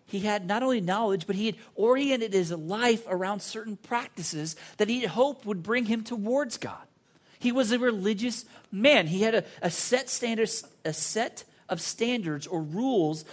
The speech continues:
that he tried to live his life by. You see, according to the way that he was brought up, according to what his mom told him and his dad told him and what, what his church told him, was that only those that are of Jewish descent have access to a relationship with God.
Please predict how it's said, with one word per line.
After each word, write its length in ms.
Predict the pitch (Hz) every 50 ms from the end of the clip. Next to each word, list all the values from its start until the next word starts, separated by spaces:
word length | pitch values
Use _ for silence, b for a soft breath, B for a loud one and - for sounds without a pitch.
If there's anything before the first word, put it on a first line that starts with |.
| B B -
that 80 | 185
he 80 | 202 196
tried 260 | - - 180 185 190
to 60 | 180
live 240 | 170 156 156 160 160
his 180 | 180 175 165 -
life 320 | 185 190 226 240 - -
by. 140 | - - - - - _ _ _ _ _ _ _ _ _ B B B B B
You 60 | -
see, 160 | 175 - 247 233
according 360 | 196 - 220 247 269 269 226
to 60 | 208
the 60 | 196
way 140 | 175 196 190
that 140 | 185 180 151
he 260 | 139 160 196 233 262
was 200 | 285 285 254 175
brought 280 | 131 147 135 120 120 117
up, 120 | 135 -
according 380 | 151 - 170 185 196 214 226 214 B B -
to 80 | - 190
what 100 | 185 180
his 140 | 180 156 139
mom 340 | 147 160 170 170 175 190
told 220 | 175 175 165 160 156
him 100 | 165 160
and 80 | 156
his 120 | 156 147 127
dad 320 | 120 151 156 156 165 165
told 200 | - 147 147 147
him 80 | 151 156
and 100 | 151 147
what, 180 | 151 160 156 B B B B
what 140 | - 165 160
his 200 | 160 170 165 B B B B -
church 560 | - - - 202 202 208 233 220 - - - - _ -
told 280 | - 165 151 151 147
him, 280 | 156 135 127 131 156 190 - - _ _ _ _ _ _ _ _ _ _ _ _ _ _ _ _ _ _ _ _ _ _ _
was 140 | - 202 185
that 100 | 214 -
only 340 | - 208 240 254 262 277 277
those 400 | 220 208 185 175 180 180 165 151
that 100 | 170 156
are 100 | 156 151
of 120 | 147 131
Jewish 380 | 123 127 160 208 233 247 226 -
descent 720 | - 220 - - - - 233 196 143 135 139 - - - - b b b b b b _
have 220 | - 175 170 165 - -
access 520 | 170 190 202 202 - - - 156 151 - -
to 140 | - 170
a 40 | 151
relationship 420 | 143 143 143 143 - - 156 156 151
with 120 | 160 147
God. 260 | 139 202 196 147 110